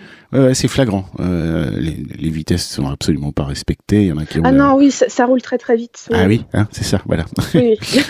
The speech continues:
Speaker 2: <laughs>
Speaker 1: Ils sont sur l'efficacité, on va dire, hein, pour le dire gentiment, voilà.
Speaker 2: Ah, clairement, oui.
Speaker 1: D'accord, donc une pratique, euh, loisir, en famille, accompagnée, absolument pas en autonomie. Euh,
Speaker 2: Non, non, non.
Speaker 1: voilà, oui, c'est pour ça que j'enfonçais un peu le clou sur le, le, voilà. M-,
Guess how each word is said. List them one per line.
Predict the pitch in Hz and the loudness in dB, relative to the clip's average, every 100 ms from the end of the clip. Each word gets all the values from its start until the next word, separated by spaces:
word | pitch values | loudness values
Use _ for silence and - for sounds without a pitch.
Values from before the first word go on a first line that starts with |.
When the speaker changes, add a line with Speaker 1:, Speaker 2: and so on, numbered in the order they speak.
| 339 | 2
Speaker 2:
<laughs> | 381 | 2
Speaker 1:
Ils | - 127 | 4 4
sont | 151 | 4
sur | 151 160 | 6 4
l'efficacité, | 143 175 156 - 139 104 | 4 2 2 2 2 4
on | |
va | 92 92 | 4 4
dire, | 98 98 | 4 2
hein, | 117 120 113 | 2 0 -2
pour | 117 | -2
le | 101 | 2
dire | 104 | 2
gentiment, | 95 95 95 90 - | 4 2 0 0 0
voilà. | 92 - - - - | 0 0 -4 -6 0
Speaker 2:
Ah, | 240 | 0
clairement, | - 247 247 214 - | 0 0 0 -2 2
oui. | 226 - - 240 - - - - | 2 2 -8 -10 -10 -20 -18 -2
Speaker 1:
D'accord, | 120 147 135 | 0 4 4
donc | 123 113 | 4 4
une | 113 | 2
pratique, | - 113 - 127 - | 4 0 2 0 4
euh, | 101 90 | 4 6
loisir, | 92 104 98 127 139 - | 6 4 4 4 2 2
en | 139 | 2
famille, | 127 101 98 123 147 131 | 4 2 4 4 4 4
accompagnée, | 113 - 104 101 101 113 131 139 - | 2 0 2 2 4 6 6 6 2
absolument | 104 - 104 104 101 | -2 2 2 4 4
pas | 107 | 4
en | 101 | 4
autonomie. | 95 87 92 101 127 143 - - - - - - | 4 2 2 2 2 2 -4 -12 -12 -12 -6 2
Euh, | 170 85 | 4 6
Speaker 2:
Non, | 123 113 | 6 4
non, | 104 | 2
non. | 101 - | 0 2
Speaker 1:
voilà, | 98 87 | 2 2
oui, | 73 71 - | 0 -4 -2
c'est | 90 87 - | -2 -2 -8
pour | - | -4
ça | 110 | -2
que | 87 | -2
j'enfonçais | 80 - - | -2 -6 -2
un | 90 | -2
peu | 85 | -4
le | 76 | -8
clou | - | -6
sur | 95 - | -4 -2
le, | 78 78 76 | 0 0 -2
le, | 80 - - - - - | -6 -10 -18 -20 -20 -10
voilà. | - 87 76 - | -2 0 0 -4
M-, | 85 92 | -2 -2